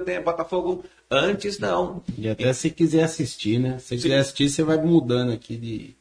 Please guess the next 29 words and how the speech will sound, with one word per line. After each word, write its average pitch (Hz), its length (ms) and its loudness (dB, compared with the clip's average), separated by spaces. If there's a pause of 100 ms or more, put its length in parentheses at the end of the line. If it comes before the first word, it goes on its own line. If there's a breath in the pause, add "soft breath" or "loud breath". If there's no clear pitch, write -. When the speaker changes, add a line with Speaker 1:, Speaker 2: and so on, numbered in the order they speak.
(460)
Speaker 2:
jogo 113 280 -4
a 110 40 -2
jogo. 101 320 -4
Speaker 1:
Naquela 104 360 -4
época, 104 360 -6
não. 127 280 -4
Pra 127 140 0
Speaker 2:
Não, 120 80 4
Speaker 1:
você 110 220 4
saber 120 340 6
o 120 40 8
Speaker 2:
cara. 110 120 4
Speaker 1:
resultado. 107 760 2 (240 soft breath)
Então, 151 300 2
eu 202 220 8
era 160 220 6
quem 156 200 -2
auxiliava. 120 760 0
Ele 185 340 8
passava, 156 840 4 (880)
ele 139 520 -2 (160)
é 107 140 0
que - 240 -8
era 101 200 -4
o, - 180 -10
era 95 180 -6
o - 40 -8
plantão 107 460 -6
esportivo. 135 640 -8